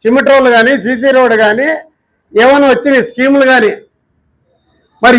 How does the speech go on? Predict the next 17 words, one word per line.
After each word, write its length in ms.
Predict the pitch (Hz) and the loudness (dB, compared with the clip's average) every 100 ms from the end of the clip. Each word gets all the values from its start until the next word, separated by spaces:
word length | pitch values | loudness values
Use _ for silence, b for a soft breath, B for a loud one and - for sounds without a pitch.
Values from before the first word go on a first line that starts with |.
| 233 | 2
ఈ 40 | |
రోజు 360 | 285 320 320 330 | 4 4 4 4
నువ్వెందుకు 480 | 294 294 320 311 277 | 2 4 4 2 2
తగ్గడం 360 | 311 277 311 | 0 0 2
లేదు 160 | 311 294 | 2 2
ఎమ్మెల్యే 300 | 277 262 240 | 0 -2 -2
గారు? 280 | 220 220 277 302 233 - _ _ _ _ _ _ _ _ _ | -2 0 2 0 -2 -10 _ _ _ _ _ _ _ _ _
మేము 220 | 202 269 269 | -2 2 2
నిన్న 200 | 277 285 | 2 2
మాట్లాడింది 680 | 247 226 254 302 311 302 | 2 2 2 2 2 2
ఏమి, 240 | 294 254 285 | 2 0 0
నువ్వు 280 | 302 294 277 214 - b b - | 0 2 0 -2 -6 b b -4
ఈ 120 | 226 | -4
స్టేట్మెంట్ 560 | 226 - 285 254 311 302 | -4 -4 -4 0 0 2
ఇచ్చి 360 | 294 220 - 254 | 0 -2 -4 -4
ఇప్పించింది 500 | - 285 302 302 294 | -4 -6 -2 0 2
ఏమి? 200 | 277 | 2